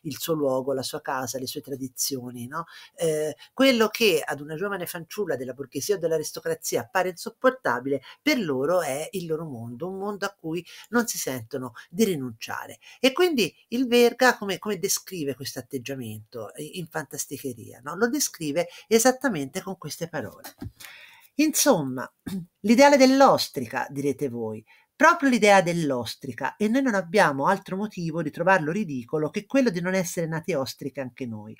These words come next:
Peraltro, il tenace attaccamento di quella povera gente allo scoglio sul quale la fortuna li ha lasciati cadere, mentre seminava principi di qua e duchesse di là, questa rassegnazione coraggiosa ad una vita di stenti, questa religione della famiglia che si riverbera sul mestiere,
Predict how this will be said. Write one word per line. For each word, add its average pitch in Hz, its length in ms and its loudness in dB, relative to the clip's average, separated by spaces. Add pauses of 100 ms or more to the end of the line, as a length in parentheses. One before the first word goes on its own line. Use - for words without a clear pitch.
(440)
Peraltro, 185 640 2 (280)
il 233 120 0
tenace 269 380 4
attaccamento 180 680 -2
di 135 80 -8
quella 139 240 -4
povera 196 300 0
gente 131 480 -2
allo 123 140 -6
scoglio 190 420 0
sul - 240 -10
quale 147 280 4
la 123 100 -4
fortuna 175 480 -6
li 147 100 -4
ha 139 60 -2
lasciati 131 420 -6
cadere, 127 520 -6 (440)
mentre 240 320 4
seminava 220 600 4
principi 269 480 -2
di 143 100 -8
qua 135 320 0
e 131 100 -8
duchesse 131 480 -6
di 139 120 -6
là, 117 200 -6 (380)
questa 226 240 4
rassegnazione 254 680 2
coraggiosa 208 600 0
ad 160 80 -2
una 170 140 -4
vita 202 200 -2
di 160 120 -8
stenti, 127 800 0 (160)
questa 202 260 0
religione 208 480 2
della 180 160 2
famiglia 156 580 -4
che 131 100 -10
si - 140 -6
riverbera 151 480 0
sul 160 180 -10
mestiere, 143 680 -2